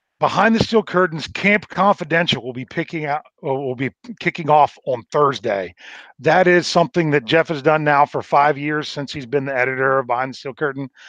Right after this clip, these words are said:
where he's just gonna, it's, I think of it as like an information blitz. We're just gonna give you an overload of stories, um, all the information that you want packed into,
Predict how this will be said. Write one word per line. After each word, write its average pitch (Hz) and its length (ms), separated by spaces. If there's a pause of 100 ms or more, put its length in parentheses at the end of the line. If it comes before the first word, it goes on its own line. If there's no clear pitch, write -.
(300)
where 139 260
he's 175 300
just 185 320
gonna, 160 180
it's, 165 260 (380)
I 208 180
think 214 320
of 156 160
it 156 60
as 143 160
like 151 280
an 139 140
information 165 760
blitz. 123 580 (400)
We're 190 220
just 175 260
gonna 170 240
give 151 300
you 147 340 (420)
an 139 140
overload 180 540
of 151 100
stories, 151 720 (460)
um, 135 360 (120)
all 190 200
the 196 120
information 180 480
that 151 140
you 147 60
want 143 240
packed - 400
into, 175 680